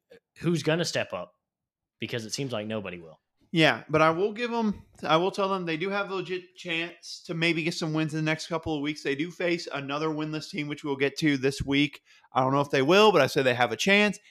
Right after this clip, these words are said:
Speaker 2: And then they play the New York Jets the week after that. So they win those two, they're two and three and maybe start entering conversations.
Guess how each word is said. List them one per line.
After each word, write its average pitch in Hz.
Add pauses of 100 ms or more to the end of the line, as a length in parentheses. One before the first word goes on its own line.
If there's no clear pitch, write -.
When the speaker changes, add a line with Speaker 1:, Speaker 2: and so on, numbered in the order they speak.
Speaker 2:
And 143
then 196
they 202
play 190 (260)
the 135
New 139
York 170
Jets 170
the 160
week 160
after 156
that. 170
So -
they 185
win 233
those 247
two, 165 (320)
they're 175
two 240
and 208
three 208
and 151
maybe 185
start 180
entering 180
conversations. 160